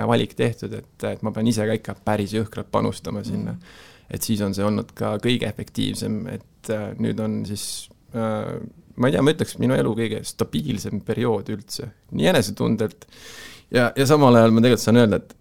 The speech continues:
Speaker 1: ma isegi olen paremas seisus kui enne haigestumist. Ja, ja tänaseks päevaks, äh, mõne kuu pärast on isegi, saab aasta täis, kui ei ole võtnud ravimit isegi mitte.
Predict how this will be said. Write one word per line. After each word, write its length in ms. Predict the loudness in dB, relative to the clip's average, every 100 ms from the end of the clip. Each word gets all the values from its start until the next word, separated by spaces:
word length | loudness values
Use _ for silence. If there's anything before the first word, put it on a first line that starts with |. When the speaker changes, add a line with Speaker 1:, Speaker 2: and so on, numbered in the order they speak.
| -20
Speaker 1:
ma 180 | _ 0
isegi 160 | 2 2
olen 160 | 2
paremas 540 | 0 2 4 2 -2 -4
seisus 480 | -4 -4 -8 -14 -18 -20 _ _
kui 480 | -8 -4 -4 -6 -6
enne 460 | 0 0 0 -4 -6
haigestumist. 1120 | 0 0 -2 -8 -14 -14 -14 -14 -14 -16 -16 _ _ -20 -20 -10
Ja, 260 | -2 -2 -2
ja 120 | -2
tänaseks 420 | 2 0 -2 -8
päevaks, 560 | -4 -2 -2 -6 -12 -14 -14 -12
äh, 280 | -10 -10 -12 -16 _ -20 -20 -16
mõne 260 | -2 2 2
kuu 200 | 0 -2
pärast 340 | -4 -6 -8
on 80 | -6
isegi, 400 | -6 -6 -8 -8 -8 -10 -12 _ -20 -20 -20 -20 -20 _ -20 -20 -20 _ _
saab 240 | -4 0 2
aasta 340 | 0 -2 -10
täis, 300 | -6 -6 -8
kui 180 | -14 -12
ei 60 | -10
ole 140 | -8
võtnud 440 | -10 -12 -12 -12 -8
ravimit 560 | -8 -8 -12 -14 -18
isegi 280 | -16 -14 -12
mitte. 380 | -14 -16 -18